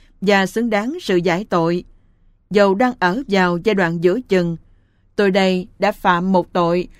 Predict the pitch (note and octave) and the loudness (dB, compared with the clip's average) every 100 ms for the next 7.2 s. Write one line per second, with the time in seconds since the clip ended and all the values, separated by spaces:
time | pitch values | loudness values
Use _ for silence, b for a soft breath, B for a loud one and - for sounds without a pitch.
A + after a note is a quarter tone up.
0 | b G3 G3 F3+ F3+ - E4 - G#3+ G3+ | b -2 0 0 0 -2 -10 -4 -2 -2
1 | G3 G3+ B3 E4+ F#3+ G3 G3+ G3+ G#3 D4+ | -2 -2 -2 -4 -4 -2 -2 -2 -2 -4
2 | - - G3+ F#3 F#3+ G3 F3+ E3 F3+ B3 | -8 -4 -2 -2 -2 -2 0 0 -2 -4
3 | - _ _ _ _ _ _ _ _ _ | -10 _ _ _ _ _ _ _ _ _
4 | - G#3 G3+ B3 B3 F3+ C#4 G3+ F3+ F3 | -2 0 2 0 0 -2 -2 0 0 0
5 | F3 G#3+ F3 E3+ F3 F3 C4 F#3 F3 D#3+ | 0 0 0 0 0 0 -2 -2 -2 -4
6 | - _ _ _ _ G#3 G3 G3 F#3+ D3 | -10 _ _ _ _ 0 2 2 0 0
7 | E3+ | -2